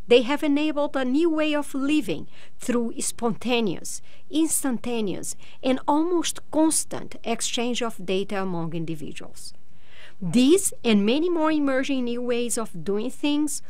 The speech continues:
of living really, are today generating data that has been loosely classified as big data.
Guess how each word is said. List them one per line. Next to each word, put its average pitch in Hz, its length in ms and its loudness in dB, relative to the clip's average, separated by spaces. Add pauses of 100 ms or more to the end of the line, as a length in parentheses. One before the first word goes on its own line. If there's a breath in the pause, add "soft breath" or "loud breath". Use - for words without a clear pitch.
(160 soft breath)
of 320 180 2
living 330 520 4
really, 151 400 -4 (340 soft breath)
are 247 260 8
today 202 560 0 (220 soft breath)
generating 302 760 2
data 208 380 2
that 190 200 -2
has 175 260 -2
been 170 320 0
loosely 302 420 0
classified 185 1000 -2 (340 soft breath)
as 269 180 2
big 185 320 0
data. - 340 -4